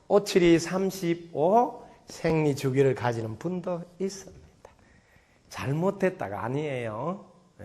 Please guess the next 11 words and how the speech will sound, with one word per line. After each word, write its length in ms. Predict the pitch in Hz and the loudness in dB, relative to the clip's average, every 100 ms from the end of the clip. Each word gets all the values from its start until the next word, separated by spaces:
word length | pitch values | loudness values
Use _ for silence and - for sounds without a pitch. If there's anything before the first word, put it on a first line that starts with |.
| 92 | -12
이 280 | 156 170 180 | -2 0 2
범위는 600 | 147 139 156 156 147 151 - - - - - | 2 4 4 4 4 0 -8 -20 -20 -18 -10
가능한 640 | - 139 160 190 214 208 | -4 2 2 2 -2 -4
범위예요. 680 | - 113 104 120 - - _ _ _ | -8 -10 -8 -10 -12 -18 _ _ _
그러나 480 | - 180 185 185 185 - - - - | -2 4 6 6 4 -6 -18 -18 -2
바람직한 760 | 127 156 233 277 220 180 175 | 6 8 8 8 4 6 6
것이 220 | 156 151 | 6 4
이게 580 | 151 139 160 165 - - - | 2 6 6 6 0 -18 -16
표준 640 | - 208 202 214 196 151 - - - - | -6 -4 -2 -2 -4 -6 -10 -20 -20 -10
이십팔 800 | 123 - 151 139 - 156 139 123 | -10 -6 -6 -6 -8 -6 -6 -8
주기. 440 | - 95 87 - | -14 -16 -16 -20